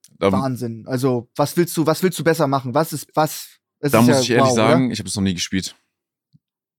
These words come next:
Speaker 2: Du hast noch nie
Speaker 1: Noch nie.
Speaker 2: Digga, ich hab, ich hatte zwanzig Accounts, wir, wir haben es alle gezockt. Digga, wir haben, ich war da, ich war, ich glaub, ich war,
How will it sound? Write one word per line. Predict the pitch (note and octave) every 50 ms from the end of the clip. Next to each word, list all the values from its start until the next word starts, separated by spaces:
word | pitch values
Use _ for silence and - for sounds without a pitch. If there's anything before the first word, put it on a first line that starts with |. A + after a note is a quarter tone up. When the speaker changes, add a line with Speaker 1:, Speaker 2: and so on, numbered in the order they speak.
| _ _ _ _ _ _ _ _
Speaker 2:
Du | - C#3+
hast | D#3 - -
noch | F3 D3+ C#3+
nie | D#3+ F#3
Speaker 1:
Noch | F#2+ F#2+ E2 F2
nie. | F#2+ F2+ F2 D#2+ - _ _ _ _ _ _ _ _ _ _ _ _ _ _ _ _ _ _ _ _ _ -
Speaker 2:
Digga, | - - - E3 D#3+ _ _ _ _ _ _ _
ich | - - -
hab, | C#3 _ _
ich | - - -
hatte | C3+ - -
zwanzig | - - C#3+ D3+ D3 D3 D3
Accounts, | - - - D#3 E3+ D#3+ C3+
wir, | C#3 - _ _ _ _ _ -
wir | -
haben | C#3
es | C#3 -
alle | - F3 G3+ F3+
gezockt. | C3+ B2 - - - A2+ - - - - _ -
Digga, | E3+ G3 E3+
wir | D#3 C#3+ C3 C3+
haben, | D#3+ F#3+ A3+ A#3 F#3+ D#3 C3 B2+ B2 A2+ - _ _ _ _ _
ich | - C3+ - -
war | D#3+ E3+ F3
da, | E3+ D#3 D3 C#3 C3 - _ -
ich | - - -
war, | D3+ D#3
ich | D3 -
glaub, | D3+ C3 -
ich | - -
war, | C3+ C3+ B2+ A#2+ -